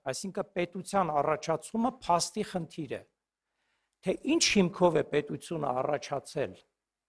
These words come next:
հենվելով կոնկրետ ինչ-որ իրավունքի վրա,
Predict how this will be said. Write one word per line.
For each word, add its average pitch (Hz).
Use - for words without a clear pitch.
հենվելով 202
կոնկրետ 220
ինչ-որ 180
իրավունքի 165
վրա, 143